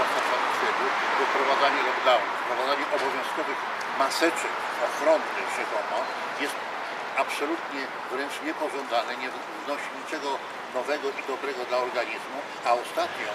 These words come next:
o dziwo, proszę państwa, na łamach Gazety Wyborczej, y, pojawiła się, pojawiło się stanowisko wielu lekarzy, którzy stwierdzili, że noszenie tak zwanych maseczek ochronnych, y, jest szkodliwe, bo działa przeciwko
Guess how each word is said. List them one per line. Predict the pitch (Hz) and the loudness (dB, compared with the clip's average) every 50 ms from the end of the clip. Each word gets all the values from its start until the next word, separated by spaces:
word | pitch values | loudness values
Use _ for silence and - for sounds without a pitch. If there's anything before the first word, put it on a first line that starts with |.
| 101 110 113 | -4 -4 -4
o | 107 - | -4 -4
dziwo, | - - - 147 139 135 | -4 -4 -2 -2 -2 0
proszę | - - - - - - | 0 0 2 2 2 2
państwa, | 104 101 104 - - - 98 101 | 2 2 2 0 0 0 0 0
na | 107 117 | 0 0
łamach | 117 123 123 120 127 | 0 0 0 2 0
Gazety | 113 - 156 165 - 175 147 | 0 0 -2 -4 -4 -4 -4
Wyborczej, | 147 120 123 113 - - - - 113 104 139 - | -2 -2 -2 -2 -4 -4 -6 -6 -6 -4 -4 -4
y, | - - - - - - - - 135 135 104 104 - 101 98 98 - - | -6 -8 -8 -8 -8 -8 -8 -6 -6 -4 -4 -4 -4 -4 -4 -6 -6 -4
pojawiła | 131 127 123 117 135 165 151 139 - - | 0 0 2 2 2 0 -2 0 -2 -2
się, | - 131 123 117 113 113 - - - - - - | -4 -4 -4 -6 -6 -8 -8 -10 -10 -8 -4 0
pojawiło | 131 127 117 135 160 156 - | 0 0 2 0 0 -2 -2
się | - - - | -4 -4 -4
stanowisko | 135 127 120 113 139 151 - - 139 123 127 | -4 -2 -2 -4 -6 -8 -8 -8 -6 -4 -4
wielu | 143 139 139 135 131 | -4 -4 -2 -4 -4
lekarzy, | 127 - 123 117 107 - 123 113 | -4 -2 0 0 0 -2 -4 -6
którzy | - - - - - - | -8 -8 -8 -8 -8 -8
stwierdzili, | - - 156 - 143 - 113 110 | -8 -8 -8 -8 -8 -8 -6 -6
że | 123 120 120 | -6 -4 -4
noszenie | - - - 147 139 123 - | -6 -6 -6 -6 -6 -6 -4
tak | 127 - - - | -4 -4 -2 0
zwanych | 135 139 139 131 - 123 | 0 0 0 -2 -4 -4
maseczek | 113 - - 147 - 135 127 123 120 123 | -6 -4 -4 -6 -6 -6 -6 -6 -6 -6
ochronnych, | - - 123 110 104 107 117 131 131 | -4 -2 -2 -2 -2 -4 -6 -8 -8
y, | - - - - - - - 104 110 113 113 104 - - - - - 117 117 131 139 | -8 -8 -10 -10 -10 -8 -8 -6 -4 -4 -4 -4 -4 -8 -10 -10 -8 -6 -2 0 0
jest | 135 - - - - - - | 0 0 -2 -6 -6 -4 -4
szkodliwe, | - - - - - 147 143 139 135 139 147 151 147 - - - - - - | -2 -2 -2 -2 -2 -2 -6 -4 -2 0 0 0 -2 -4 -6 -10 -10 -10 -8
bo | 110 113 107 - | -8 -8 -4 0
działa | 143 131 131 135 135 131 131 - - | 2 2 4 4 4 2 2 0 -4
przeciwko | - - - - 139 135 - - | -8 -8 -8 -8 -10 -10 -8 -8